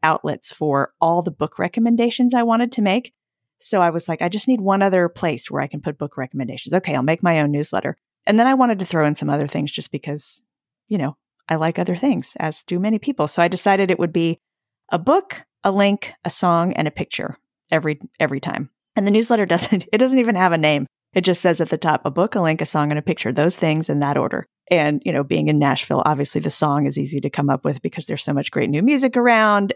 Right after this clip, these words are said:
And I feel like there's always some funny little link I wanna, I wanna send out. And I used to send it weekly,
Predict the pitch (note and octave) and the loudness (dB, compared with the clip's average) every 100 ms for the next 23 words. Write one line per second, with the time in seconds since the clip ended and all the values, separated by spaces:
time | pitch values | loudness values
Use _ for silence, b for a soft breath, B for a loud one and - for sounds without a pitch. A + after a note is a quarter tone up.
0 | - D3 C#3+ D#3 C#3+ C#3+ E3 F3 F3+ F3 | 0 0 0 -2 -4 -2 0 2 2 2
1 | E3+ D#3+ D#3 D3+ D3 C#3+ C#3 C#3+ C#3+ D3 | -4 -2 -2 -2 -2 -2 -2 -4 -4 -4
2 | D3 C#3 C3+ _ D#3 D3 C#3 C#3 - D3 | -4 -4 -8 _ -4 -2 -4 -4 -4 -2
3 | D3 C#3+ - _ _ - G#3+ G#3 C#4 - | 0 -2 -4 _ _ 0 0 2 0 0
4 | A#4+ - G3+ F3+ D#3 F3+ F#3+ G3 - - | -4 -2 0 0 0 -2 -4 -4 -6 -10
5 | - A2+ | -8 -10